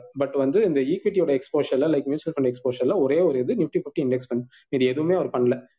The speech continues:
கடந்த பத்து வருஷமா. அவர் என்ன சொல்றாரு அப்படின்னா, "எனக்கு இது எத்-, ஆஹ், என்ன சொல்றது, எனக்கு இது ஒரு ஆட்டோ பைலட் மோட்ல இருக்கு, என்னை இதை பெருசா யோசிக்க விடல, நான் பாட்டுக்கு என் ஒர்க்ல கான்சென்ட்ரேட்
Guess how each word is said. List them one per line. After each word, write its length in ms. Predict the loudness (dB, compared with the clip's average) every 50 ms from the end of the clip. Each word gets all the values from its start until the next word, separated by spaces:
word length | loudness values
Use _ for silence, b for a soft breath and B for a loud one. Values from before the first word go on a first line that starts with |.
| b
கடந்த 260 | _ -6 -4 -2 -2
பத்து 280 | -2 -2 -2 0 0 0
வருஷமா. 300 | 0 0 -2 -2 -4 -4 -6 _ _ _ _ _ _ _ _ _ -4
அவர் 220 | -2 0 0 0 0
என்ன 140 | 0 -2
சொல்றாரு 340 | -2 0 0 2 2 2 2
அப்படின்னா, 500 | 0 0 0 0 0 0 0 0 0 0
"எனக்கு 260 | 0 -2 0 0 0
இது 120 | 2 2 2
எத்-, 280 | 2 2 0 -2 -6 _ _ _ _ _ _ _ _ -4 -2
ஆஹ், 300 | 0 2 2 0 0 -2
என்ன 140 | -2 -2 -2
சொல்றது, 260 | 0 -2 -2 0 0
எனக்கு 220 | 0 0 0 2
இது 140 | 2 2 2
ஒரு 120 | 2 2 2
ஆட்டோ 240 | 0 0 0 0
பைலட் 240 | 0 0 0 0 0
மோட்ல 360 | 0 0 -2 0 0 0 0
இருக்கு, 280 | 0 0 -2 0 0 0
என்னை 180 | 0 2 0 0
இதை 180 | 0 0 -2
பெருசா 180 | -2 0 0 0
யோசிக்க 360 | 0 0 0 -2 -2 -2 -2
விடல, 400 | -2 -2 -2 -2 0 0 0 0 -2 -6 -14 _ _ _ _
நான் 180 | -4 -4 -2 -2
பாட்டுக்கு 280 | -2 -2 -2 0 0
என் 60 | 2 2
ஒர்க்ல 240 | 2 2 0 0
கான்சென்ட்ரேட் 460 | 0 0 -2 -2 -2 -2 -2 -2 -2